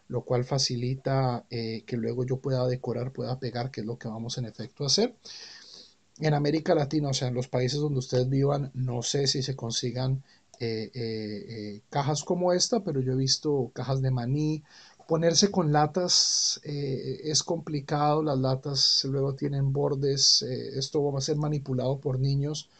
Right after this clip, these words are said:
no me parece, eh, muy seguro.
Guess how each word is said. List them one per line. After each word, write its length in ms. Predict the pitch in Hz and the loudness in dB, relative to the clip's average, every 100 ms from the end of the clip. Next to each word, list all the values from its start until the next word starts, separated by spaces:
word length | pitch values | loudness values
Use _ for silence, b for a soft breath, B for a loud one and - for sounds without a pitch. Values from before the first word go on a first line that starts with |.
| b b b | b b b
no 340 | - 131 139 143 | 0 4 6 4
me 140 | 147 | 2
parece, 800 | 143 139 123 123 - 135 131 120 - | 2 2 2 2 4 4 2 2 -4
eh, 420 | 117 110 104 117 | -6 -6 -6 -4
muy 300 | 127 143 147 | 0 0 6
seguro. 920 | - - - 156 147 156 151 165 240 | 6 8 8 6 6 4 4 4 0